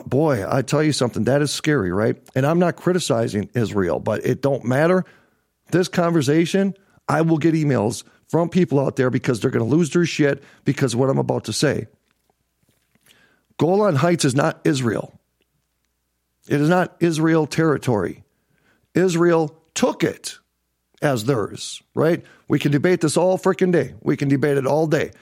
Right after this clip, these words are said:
And I'm gonna explain to you why Israel, and it's so important that Israel has this land of Golan Heights because it has the richest oil field in the world.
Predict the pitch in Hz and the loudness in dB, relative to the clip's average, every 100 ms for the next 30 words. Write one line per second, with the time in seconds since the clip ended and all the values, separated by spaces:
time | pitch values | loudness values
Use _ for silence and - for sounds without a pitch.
0 | _ - 139 139 135 - 165 170 160 139 | _ -2 0 2 0 0 0 2 2 2
1 | 147 139 107 107 - _ _ _ _ - | 2 2 0 -4 -6 _ _ _ _ -2
2 | 175 139 135 117 107 - 131 113 139 120 | -2 0 0 0 -2 -2 -2 0 -2 -2
3 | - 190 - 120 113 123 139 131 123 110 | -2 -2 0 -2 0 -2 -2 0 0 0
4 | 120 117 95 117 - 113 107 113 110 107 | 0 0 0 -4 -2 -2 -2 -2 -2 -2
5 | 107 123 123 - 92 104 95 - 98 85 | 0 0 -2 -4 -2 -2 -2 -2 -2 -2
6 | 90 82 147 180 - 131 110 - 104 82 | -2 0 0 -2 -2 0 0 -2 -6 -6
7 | - _ _ _ _ 113 113 123 104 - | -8 _ _ _ _ -6 -2 0 -2 -6